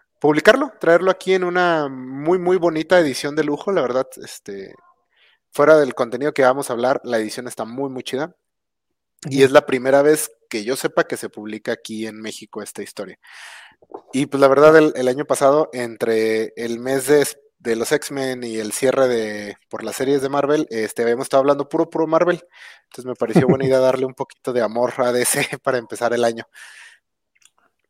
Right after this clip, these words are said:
Speaker 2: La parte de darle amor a D C Comics me parece siempre muy, muy importante. Y sí es cierto, la verdad es que el año pasado cerramos completamente Marvelitas.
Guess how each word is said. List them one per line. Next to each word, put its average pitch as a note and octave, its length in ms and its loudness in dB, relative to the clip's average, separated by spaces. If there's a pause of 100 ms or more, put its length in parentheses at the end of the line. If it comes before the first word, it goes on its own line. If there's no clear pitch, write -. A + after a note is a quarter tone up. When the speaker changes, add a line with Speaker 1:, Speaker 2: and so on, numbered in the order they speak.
(460)
Speaker 2:
La C#3 240 6
parte G3+ 240 6
de F3+ 60 6
darle E3+ 200 8
amor D#3+ 380 4
a A2 680 -4
D C3 100 -4
C - 100 -12
Comics C#3+ 280 -6
me G#2+ 80 -6
parece G#2 280 -8
siempre G#2+ 340 -6
muy, A2 220 -6
muy A2+ 160 -6
importante. C3+ 640 -2
Y C#3+ 80 0
sí E3+ 80 0
es E3 60 -4
cierto, F3 300 6
la G#2 100 2
verdad A2 200 0
es - 140 -8
que G#2+ 180 -2
el F#2 120 -8
año G2 200 -8
pasado G#2 560 -8 (560)
cerramos B2 880 2
completamente B2 960 -2
Marvelitas. B2 680 -2